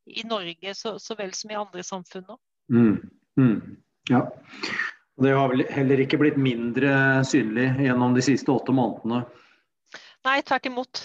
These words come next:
Speaker 1: Det, det blir veldig, veldig synlig. Mm.
Speaker 2: Mm. Mm. Tida går fort når vi snakker om, eh, spennende temaer, eh, Berit. Takk for, eh,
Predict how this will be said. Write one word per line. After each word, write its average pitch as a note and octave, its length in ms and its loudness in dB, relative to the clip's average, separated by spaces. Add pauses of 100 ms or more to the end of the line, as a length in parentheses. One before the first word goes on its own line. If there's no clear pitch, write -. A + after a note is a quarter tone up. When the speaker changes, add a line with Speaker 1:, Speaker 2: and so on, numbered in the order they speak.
Speaker 1:
Det, A#3+ 140 -4 (260)
det A#3 120 -8
blir A#3+ 220 -8
veldig, G3+ 280 -10 (220)
veldig G3 300 -10
synlig. G3 340 -14 (260)
Mm. D#3 200 -8
Speaker 2:
Mm. G2+ 140 -4 (320)
Mm. G2+ 140 -10 (3250)
Tida F#3+ 420 4
går F3+ 200 4
fort F3+ 240 0
når F3 160 2
vi F3+ 80 6
snakker D#3+ 320 2
om, E3+ 280 4
eh, E3 220 4
spennende D3 380 4
temaer, C#3 440 4
eh, D3 280 4
Berit. C#3+ 460 2 (340)
Takk D3+ 220 0
for, E3+ 280 4
eh, D#3+ 760 4